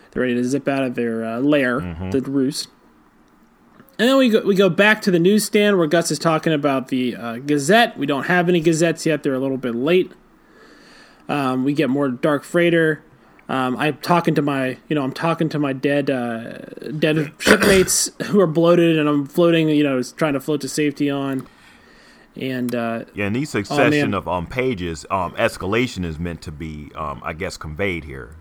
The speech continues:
Speaker 2: because the events are happening, you know, things are, you
Speaker 1: Yeah.
Speaker 2: know, in motion. So, you know, when we get to this newsstand thing,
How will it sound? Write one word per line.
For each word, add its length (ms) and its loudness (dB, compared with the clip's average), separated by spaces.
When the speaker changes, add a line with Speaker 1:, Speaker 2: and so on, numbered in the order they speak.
Speaker 2:
because 480 -10
the 260 -2
events 400 -2
are 100 -2
happening, 540 -6
you 100 -10
know, 440 -10
things 340 -4
are, 320 -4
you 120 -4
Speaker 1:
Yeah. 100 -2
Speaker 2:
know, 180 0
in 220 -2
motion. 540 2
So, 400 0
you 160 -6
know, 180 -6
when 240 -6
we 120 -6
get 140 -6
to 100 -8
this 200 -8
newsstand 600 -2
thing, 300 -8